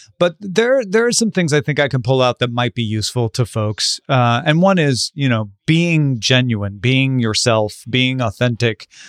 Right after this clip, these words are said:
Uh, people will notice that. They w-, and, and they will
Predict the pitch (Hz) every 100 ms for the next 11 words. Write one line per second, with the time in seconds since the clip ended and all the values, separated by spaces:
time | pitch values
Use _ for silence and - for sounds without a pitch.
0 | - - 117 107 - 160 139 131 117 110
1 | 107 - 127 117 120 123 110 107 - -
2 | 101 _ 127 127 123 107 127 120 135 123
3 | 123 120 120